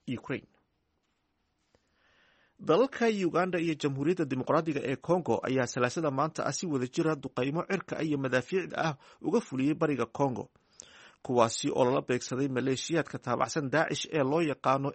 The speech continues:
A D F, sida ay xaqiijiyeen ilo wareedyo ku sugan labada dal. Afhayeenka ciidamada Uganda ayaa sheegtay in weli aanay faahfaahin ka bixin karin weeraradaasi, balse ay diyaarinayaan soo gudbinta macluumaad la xidhiidha duqeymahan.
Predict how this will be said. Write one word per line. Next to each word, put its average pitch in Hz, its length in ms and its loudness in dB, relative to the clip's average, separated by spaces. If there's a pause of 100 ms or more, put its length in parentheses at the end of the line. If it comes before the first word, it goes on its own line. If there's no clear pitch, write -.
A 160 120 0
D 139 280 -2
F, 151 160 -4 (360)
sida 208 180 2
ay 135 100 4
xaqiijiyeen 127 640 -4 (180)
ilo 131 180 2
wareedyo 127 280 0
ku - 100 -12
sugan 123 240 -4
labada 117 260 -2
dal. 131 140 0 (760)
Afhayeenka 123 560 0 (200)
ciidamada 120 440 0
Uganda 127 420 2 (460)
ayaa 131 240 4
sheegtay 131 640 0
in 170 120 -2 (140)
weli 151 380 2
aanay 143 320 2 (160)
faahfaahin 139 480 -2
ka 196 100 -4
bixin 110 240 -8
karin 113 260 -4 (280)
weeraradaasi, 147 560 6
balse 143 320 -2
ay 151 180 0
diyaarinayaan 135 600 2
soo 131 160 -4
gudbinta 143 400 -6
macluumaad 131 480 -2
la 151 80 -4
xidhiidha 131 320 -6
duqeymahan. 120 540 -4